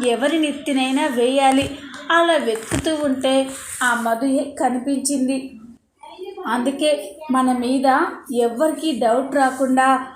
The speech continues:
ఆ పేపర్ లీక్ విషయం మొత్తం కూడా మధు పైనే పడేలా ప్లాన్ చేశాను" అని చెప్పగానే శ్రేయ ఒక్కసారిగా సంతోషపడుతుంది. "ఏంటి లోహి,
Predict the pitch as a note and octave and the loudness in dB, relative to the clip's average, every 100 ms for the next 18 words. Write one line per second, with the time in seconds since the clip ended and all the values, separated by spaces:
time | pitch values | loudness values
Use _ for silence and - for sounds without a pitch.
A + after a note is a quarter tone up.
0 | - - F4 F4 F4 C4 D#4 D#4 F#4 F#4 | -14 0 4 4 4 2 2 2 2 2
1 | E4+ E4+ E4+ A3 A#3 - D4 D4 B3+ G#3+ | 0 -2 -6 -6 -2 -2 0 0 0 -2
2 | G#3 - D#4 C#4+ C#4+ C4 C#4+ D#4+ - - | -6 -2 0 0 0 2 2 0 -4 -14
3 | - - B3+ A3+ C4+ C#4+ D4+ C#4 C4+ C#4+ | -8 -2 0 2 2 0 0 2 2 0
4 | - A#3+ B3 B3+ C4+ E4 - - C#4 A#3+ | 0 0 0 2 0 -2 -6 -6 0 0
5 | A#3+ C#4+ D#4 C#4 C4+ C4+ C4 C#4+ C#4+ - | 0 -2 0 0 0 0 2 0 -2 -10
6 | - - D#4+ E4 E4+ - B3+ - C#4+ C#4 | -16 -4 0 2 0 -4 -6 -2 -2 0
7 | B3+ C4 D#4 D4 - - - D#4+ F#4 F#4 | 0 0 -2 -4 -12 -8 -2 2 2 2
8 | F4 F4 - C4+ A#3+ - F#4+ E4+ C#4+ C4 | 0 -2 -6 -6 -6 -4 -2 -2 -2 0
9 | C#4+ C#4+ C#4 A#3+ C4 C4+ C#4 C4+ C4 C#4 | -2 -2 -4 -4 -4 -4 -2 -2 -2 0
10 | C4 C#4+ - - _ _ B3 A#3 C4 D4 | 0 0 -4 -16 _ _ 0 2 2 0
11 | C#4+ B3+ B3+ C#4 C#4+ - | 2 2 2 -4 -4 -10